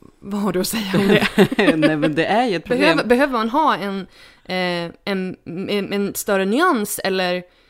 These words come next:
Speaker 1: kan folk tänka själva?
Speaker 2: Eh, folk kan uppenbarligen inte tänka själva. <laughs> Alltså, det är min,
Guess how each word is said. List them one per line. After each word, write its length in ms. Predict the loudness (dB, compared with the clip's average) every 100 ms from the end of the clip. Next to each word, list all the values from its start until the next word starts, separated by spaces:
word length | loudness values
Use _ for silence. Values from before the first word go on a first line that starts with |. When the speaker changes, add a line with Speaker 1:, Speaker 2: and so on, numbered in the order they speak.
| _ _ _ _ _ -6
Speaker 1:
kan 200 | -2 0
folk 220 | -2 -6
tänka 260 | -6 -6 -6
själva? 260 | -6 -8 -14 _ _ _ _
Speaker 2:
Eh, 300 | -8 -6 -6
folk 300 | -4 -6 -6
kan 280 | -6 -6 -6
uppenbarligen 580 | -8 -8 -6 -4 -6 -6
inte 280 | -6 -8 -10
tänka 380 | -12 -10 -8 -8
själva. 340 | -6 -6 -4
<laughs> 60 | -4 -2 -4 -2 0
Alltså, 320 | 0 0 -2
det 120 | 0 0
är 60 |
min, 380 | 2 2 0 -2